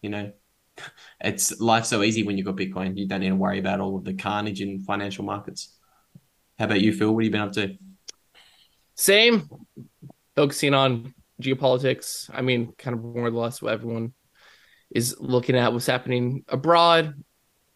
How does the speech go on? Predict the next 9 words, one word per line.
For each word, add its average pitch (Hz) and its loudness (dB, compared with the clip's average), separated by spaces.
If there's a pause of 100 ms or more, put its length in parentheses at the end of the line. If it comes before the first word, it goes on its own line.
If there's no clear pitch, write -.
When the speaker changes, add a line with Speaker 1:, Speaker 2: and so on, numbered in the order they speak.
(480)
Speaker 2:
and 123 -2 (100)
within 127 -4 (540)
each 123 -2
nation 131 -2 (140)
state, - 0 (540)
kind 131 -2
of, 127 -4
sort 135 0
of, 127 2